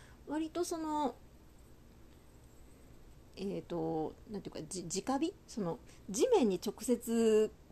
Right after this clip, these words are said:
こう火を燃やさないのであれば、そういったあの、バーベキュー台とか焚き火台を持ち込んでの火の扱いだったら、こう、できる公園とかね、あったりするので、まあ、そういったところを近いところに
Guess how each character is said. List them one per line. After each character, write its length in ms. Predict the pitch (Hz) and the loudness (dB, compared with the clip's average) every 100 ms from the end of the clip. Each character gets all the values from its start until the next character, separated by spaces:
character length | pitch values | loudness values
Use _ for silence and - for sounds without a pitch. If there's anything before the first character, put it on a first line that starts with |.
| - | 0
こ 180 | 233 | 2
う 40 | 233 | 4
火 160 | 247 | 6
を 80 | 196 | 6
燃 220 | 165 180 | 6 2
や 80 | 190 | 2
さ 140 | 240 226 | 2 2
な 120 | 196 | 0
い 80 | 165 | -2
の 100 | 160 | -6
で 160 | 165 - | -6 -4
あ 100 | 202 | -2
れ 160 | 165 | -2
ば、 300 | 202 196 180 | 0 2 0
そ 140 | - 214 | -2 -4
う 40 | |
い 20 | |
っ 20 | 202 | -2
た 240 | 190 175 | 0 2
あ 40 | |
の、 120 | 175 160 | 0 0
バ 220 | 196 214 | 2 4
ー 20 | |
ベ 120 | 208 | 2
キ 160 | 208 196 | 0 0
ュ 60 | 190 | 0
ー 40 | |
台 180 | 185 190 | 0 -4
と 100 | 185 | -6
か 100 | - | -8
焚 140 | - | -10
き 160 | - 196 | -8 -4
火 180 | 202 190 - - - | -4 -6 -12 -20 -10
台 280 | - 160 202 - - | -4 -4 -4 -10 4
を 100 | 233 | 4
持 140 | 196 | 6
ち 140 | - - | -2 -2
込 200 | 226 240 | -2 0
ん 60 | |
で 120 | 311 | 0
の 240 | 381 330 226 - - - - - | 2 2 0 -6 -20 -20 -20 -4
火 140 | 247 | -2
の 140 | 196 - | -2 -4
扱 340 | 175 - 202 | -8 -4 -2
い 80 | 202 | 0
だ 100 | 240 | 0
っ 60 | 240 | 0
た 160 | 277 | 2
ら、 260 | 339 349 202 - - - - | 4 4 2 -2 -18 -20 -6
こ 240 | - 214 | 4 6
う、 80 | 214 - - | 6 0 -12
で 200 | 190 208 | 0 2
き 160 | - 202 | 2 0
る 260 | 160 139 - - | 0 -4 -8 -20
公 240 | - 208 196 | 0 4 4
園 140 | 185 | 2
と 80 | 180 | -4
か 140 | - | -6
ね、 200 | 170 247 - - | 0 0 -2 -8
あ 80 | 208 | -6
っ 40 | |
た 120 | - 170 | -4 -6
り 80 | |
す 120 | 165 185 | -4 -4
る 120 | 175 | -4
の 120 | 170 | 0
で、 260 | 196 175 185 - - - - - | 2 2 -2 -14 -20 -20 -20 -8
ま 100 | 320 | -4
あ、 20 | |
そ 180 | 311 370 | 2 6
う 40 | 392 | 6
い 40 | |
っ 20 | |
た 120 | 392 | 6
と 120 | 392 381 | 4 6
こ 160 | 415 | 8
ろ 100 | 440 | 8
を 80 | 262 | 6
近 400 | - 226 - 233 | 2 0 4 6
い 100 | 190 | 4
と 140 | 170 | 2
こ 180 | 165 220 | -2 2
ろ 140 | 294 302 | 4 4
に 280 | 196 147 | 4 0